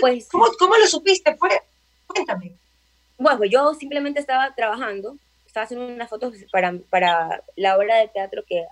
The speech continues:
Speaker 1: actualmente está en Pop-Up Urdesa, Tóxica.
Speaker 2: Ujú.
Speaker 1: Y estaba haciéndome la, haciendo las fotos y, y pues, y recibo la llamada, pues, de un periodista. Y me habló, en mi video,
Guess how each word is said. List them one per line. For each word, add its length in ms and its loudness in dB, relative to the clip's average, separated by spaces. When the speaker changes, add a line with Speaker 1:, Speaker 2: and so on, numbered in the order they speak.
Speaker 1:
actualmente 500 -8
está 320 -6
en 100 -4
Pop-Up 300 0
Urdesa, 480 -2
Tóxica. 560 -2
Speaker 2:
Ujú. 100 -16
Speaker 1:
Y 200 2
estaba 300 2
haciéndome 340 2
la, 80 0
haciendo 260 0
las 160 0
fotos 480 0
y, 560 -6
y 180 0
pues, 760 4
y 80 0
recibo 260 0
la 80 0
llamada, 420 -2
pues, 140 -12
de 60 -10
un 80 -12
periodista. 560 -8
Y 200 2
me 100 2
habló, 420 2
en 120 -4
mi 100 -4
video, 380 -4